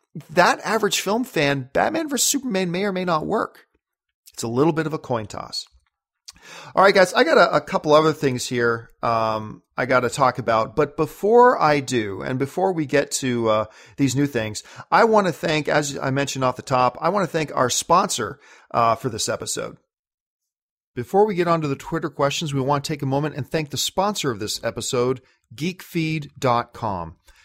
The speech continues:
the world's greatest dedicated geek newsfeed, providing you with juicy, fresh, up-to-the-minute breaking news and shareable content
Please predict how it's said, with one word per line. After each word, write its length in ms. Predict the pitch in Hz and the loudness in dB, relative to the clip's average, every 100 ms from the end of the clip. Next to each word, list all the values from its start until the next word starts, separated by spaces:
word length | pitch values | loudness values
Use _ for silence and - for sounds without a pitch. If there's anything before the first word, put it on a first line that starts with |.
| _ | _
the 80 | 139 | 2
world's 260 | 156 139 | 4 2
greatest 600 | 117 156 202 220 - - 110 | 2 2 2 2 -2 -6 0
dedicated 800 | 156 180 - 185 175 160 127 - | 0 0 0 0 0 -2 -4 -6
geek 320 | 165 170 - | -6 -6 -8
newsfeed, 680 | 123 127 147 143 107 98 104 | -4 0 0 -2 -8 -8 -6
providing 560 | 135 117 143 160 175 170 | -6 0 0 2 -2 0
you 180 | 156 | 0
with 320 | 151 120 - 113 | 0 -2 -4 -12
juicy, 580 | - 160 175 208 202 - - | -6 -4 -4 -6 -8 -10 -20
fresh, 520 | - - 170 175 - - | -20 -2 0 0 -6 -2
up-to-the-minute 800 | 147 160 - 165 131 139 165 165 | -2 -2 -4 -4 -2 -2 -2 -4
breaking 420 | - 139 151 165 | -2 -2 -2 -4
news 280 | 143 147 151 | -2 -2 -2
and 160 | 120 110 | -6 -6
shareable 540 | - 160 180 196 208 | -4 -2 -2 -2 -4
content 600 | - 180 175 - 127 127 | -4 -2 -2 -2 -4 -6